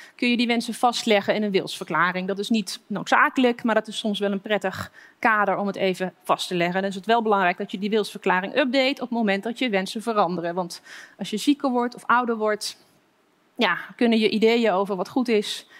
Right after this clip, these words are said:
dat weten we, die veranderen. Dus het is eigenlijk niet een momentopname, advanced care planning, het is een proces waarin je dat blijft doen. Vroeger trouwens was advanced care planning vooral het invullen van dat document. Een soort vinkje zetten in het formulier.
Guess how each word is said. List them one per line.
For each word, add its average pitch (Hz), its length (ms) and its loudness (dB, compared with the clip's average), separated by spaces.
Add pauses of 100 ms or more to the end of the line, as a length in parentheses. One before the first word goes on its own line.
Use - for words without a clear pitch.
(200)
dat 180 140 -4
weten 196 320 0
we, 254 220 0
die 202 140 -2
veranderen. 170 460 -2
Dus 180 100 -4
het - 80 -6
is 240 100 0
eigenlijk 262 420 2
niet 247 140 2
een 220 80 0
momentopname, 294 800 0
advanced - 360 -4
care 262 160 0
planning, 247 300 0
het 226 100 -4
is 240 120 -4
een 226 100 -2
proces 220 640 -2
waarin 190 280 -6
je 175 60 -12
dat - 120 -12
blijft 180 280 0
doen. 175 300 -4 (1080)
Vroeger 311 420 2
trouwens 233 720 -2 (420)
was 247 240 0
advanced 233 380 0
care 269 160 2
planning 247 360 0
vooral 254 440 2
het 226 100 0
invullen 208 480 2
van 202 120 -2
dat 196 120 0
document. 196 640 0
Een 208 80 -10
soort 202 240 -4
vinkje 302 360 2
zetten 262 400 0
in 247 80 0
het 214 120 -4
formulier. 226 600 0